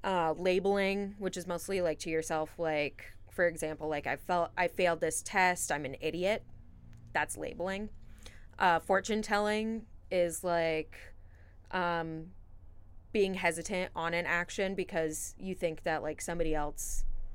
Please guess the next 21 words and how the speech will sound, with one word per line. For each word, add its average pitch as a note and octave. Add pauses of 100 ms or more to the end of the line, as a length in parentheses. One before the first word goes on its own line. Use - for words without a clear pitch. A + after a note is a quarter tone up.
(180)
is E3+
gonna, D3
like, -
hate G3+
you A#3+
for G#3+
it F#3
or, E3
like, - (100)
whatever, E3 (220)
even G3
though E3
that's D#3
something D3+
that's C#3+
gonna, D3+
like, -
make D3+
you C#3+
happy. C3 (540)
Um, F3